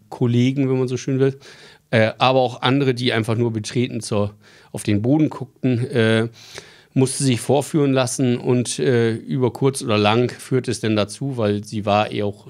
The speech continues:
als, äh, freie Mitarbeiterin, feste Freie, zwar über einen langen Zeitraum, ich glaub achtzehn Jahre beim M D R, äh, und alle hatten auch natürlich Angst für sie, Partei zu ergreifen, weil es anderen Kollegen ähnlich ging, äh, und es reine,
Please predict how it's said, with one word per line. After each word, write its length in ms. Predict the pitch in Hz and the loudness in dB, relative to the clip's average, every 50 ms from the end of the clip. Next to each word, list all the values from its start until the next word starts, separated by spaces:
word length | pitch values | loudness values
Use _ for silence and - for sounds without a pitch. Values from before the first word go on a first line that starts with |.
| - - | -14 -10
als, 380 | 113 101 95 - - - - - | -10 -8 -8 -8 -10 -12 -10 -10
äh, 220 | 113 101 98 95 - - - - - - _ | -8 -8 -8 -8 -12 -16 -20 -20 -20 -20 _
freie 380 | - - - 110 127 147 156 143 | -16 -6 -2 0 2 2 4 2
Mitarbeiterin, 920 | 135 147 - - 135 127 131 127 127 123 123 131 131 123 123 123 117 117 | 2 0 0 0 0 0 0 0 0 -2 -2 -2 0 0 -2 -2 -4 -6
feste 440 | - - 151 160 - - - 143 113 | -6 -4 -4 -2 -2 -4 -4 -6 -6
Freie, 560 | - - 113 110 123 139 147 151 151 139 135 - | -4 -4 -2 0 0 2 2 2 0 -2 -4 -8
zwar 260 | - - - 117 113 127 | -10 -4 0 0 0 0
über 300 | 127 113 113 117 110 107 | -2 -2 0 0 0 0
einen 180 | 107 107 104 | 0 0 0
langen 260 | 107 117 139 135 123 | 0 2 2 2 0
Zeitraum, 420 | 113 - 113 120 139 139 131 123 117 | -2 -2 -2 -4 -2 -2 -4 -4 -4
ich 100 | 107 - | -6 -6
glaub 200 | 113 104 - - | -8 -8 -8 -10
achtzehn 320 | - - - - - 101 | -12 -12 -12 -8 -6 -4
Jahre 380 | 95 95 98 110 123 143 147 139 - - - - - - _ - | -4 -2 -2 -2 -2 -2 -4 -4 -8 -14 -20 -20 -20 -20 _ -2
beim 180 | 127 117 123 | -2 -2 0
M 180 | 127 127 127 127 | 0 0 0 0
D 160 | 131 131 135 131 | -2 -4 -2 -2
R, 220 | 127 123 123 131 123 - - | 0 0 0 -2 -4 -8 -10
äh, 400 | - 190 139 120 117 117 117 113 - - - - - - - - - - - - | -4 -2 0 2 2 2 0 -2 -6 -10 -16 -16 -16 -18 -20 -20 -20 -20 -6 -2
und 200 | - 135 - - | 0 0 0 0
alle 240 | - 139 151 143 123 | 0 2 2 2 0
hatten 240 | 143 - - 156 135 | -2 -2 -4 -6 -8
auch 220 | - 147 123 - | -6 -8 -6 -6
natürlich 480 | 143 131 - - 156 143 131 - - - | -8 -8 -8 -8 -8 -8 -8 -8 -8 -6
Angst 320 | 180 190 - - - - | -4 -4 -4 -6 -10 -10
für 140 | - 104 98 | -8 -8 -6
sie, 120 | 101 107 | -6 -8
Partei 400 | 110 - 107 104 - - 120 127 | -6 -6 -6 -6 0 0 2 2
zu 140 | 127 - - | 2 0 -2
ergreifen, 540 | 139 131 127 127 123 131 131 117 135 123 113 | -2 -2 0 0 0 0 0 0 -2 -2 0
weil 160 | 110 107 113 | 0 -2 -2
es 140 | 107 107 - | -4 -6 -6
anderen 300 | - 117 117 117 120 113 | -4 -2 0 0 0 -2
Kollegen 380 | - 113 110 113 117 113 117 110 | -2 -4 -2 -2 -2 -2 -2 -4
ähnlich 420 | - 117 117 127 143 147 - - | 0 0 0 2 2 0 -4 -4
ging, 300 | - 151 151 165 175 - - - - - | -2 -2 0 0 -2 -2 -6 -12 -8 -2
äh, 220 | 151 135 131 127 135 | 0 2 2 2 0
und 260 | 139 139 135 131 139 | 0 -2 -2 -2 -2
es 160 | 135 123 120 | -4 -4 -2
reine, 400 | 120 117 127 123 123 123 123 120 | 0 2 4 4 4 2 0 -2